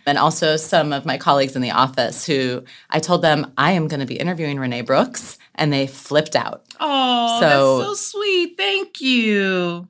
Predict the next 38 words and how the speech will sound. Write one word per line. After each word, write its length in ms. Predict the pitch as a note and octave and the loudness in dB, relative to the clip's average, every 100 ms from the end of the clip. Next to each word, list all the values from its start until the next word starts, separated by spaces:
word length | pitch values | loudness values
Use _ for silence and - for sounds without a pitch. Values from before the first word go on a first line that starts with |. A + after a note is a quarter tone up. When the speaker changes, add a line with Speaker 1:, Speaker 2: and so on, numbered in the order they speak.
| - | -4
Speaker 1:
You're 160 | C4 | -2
such 300 | D4+ D#4 D4+ | 0 0 2
a 240 | D#4+ D#4 D4+ | 4 6 4
star. 680 | - - G#3+ E4+ G#3 B2+ | 0 2 4 6 6 6
I 140 | C3 F3+ | 4 4
mean, 140 | G3+ | 2
you 120 | A3 | 2
really, 360 | A3+ A3+ E4 A3+ | 2 2 4 2
you 160 | G3 A3 | 2 -2
got 420 | G3+ G#3 A#3 - | 2 4 2 -2
so 220 | - A3+ | 0 2
much 240 | A#3 A#3 - | 2 0 -4
discussion 520 | G3+ - G3 - F#3+ | -4 0 0 0 0
around 300 | F3 D#3 D#3 | 2 2 2
A 100 | E3 | 0
D 140 | E3 | 0
H 180 | D#3+ - | -2 -2
D 120 | F3 | -2
going 480 | D#3+ D#3+ G3 D#3 C#3 | 2 4 6 4 0
in 80 | C#3+ | -4
the 80 | C#3 | -6
community, 460 | - G3 C#4+ E3+ | -4 0 2 2
and 140 | C#3 D3 | 0 -2
we're 80 | |
just 200 | D#3+ F#3 | -4 -2
so 100 | - | -2
grateful 500 | - D3 D#3+ - C#3+ C3+ | 0 0 0 0 0 0
to 140 | - | -4
you. 380 | B2+ A2 G2 C#3+ _ _ _ - | -4 -2 -4 -8 _ _ _ -8
Speaker 2:
I 160 | F3+ | -6
am 160 | F#3+ F3+ | -6 -8
grateful 420 | E3 D#3 D3+ D#3+ | -8 -8 -8 -10
to 100 | D3 | -10
be 280 | B2 D3 D3+ | -12 -12 -6
here. 160 | D3+ | -2
I'm 160 | D3 D3 | -2 -2
grateful. 840 | - D#3 - - D#3+ D3+ D3+ B2 - | -6 -8 -8 -8 -6 -4 -4 -6 -6
It's, 400 | - F3+ - - | -4 -4 -6 -12